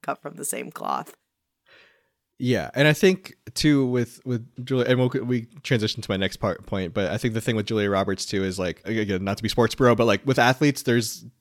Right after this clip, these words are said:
Speaker 2: those that make the most of their gifts, and, like, with, like, a fighter, if someone's re-,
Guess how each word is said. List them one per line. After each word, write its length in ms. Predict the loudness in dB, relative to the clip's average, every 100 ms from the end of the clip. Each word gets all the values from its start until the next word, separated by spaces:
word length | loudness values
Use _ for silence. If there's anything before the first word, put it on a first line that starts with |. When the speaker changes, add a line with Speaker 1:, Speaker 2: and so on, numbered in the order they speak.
| 0
Speaker 2:
those 200 | 0 2
that 180 | 2 2
make 220 | -2 -2
the 80 | -2
most 380 | 0 -2 -2
of 160 | -4 -2
their 160 | -2 -2
gifts, 340 | -2 -2 -4
and, 160 | -4 -4
like, 220 | -6 -10 -20 -20 _ _ _ -8
with, 160 | -2
like, 140 | 0 0
a 40 |
fighter, 360 | 4 6 6 4
if 80 |
someone's 320 | 4 2 2 0
re-, 180 | 0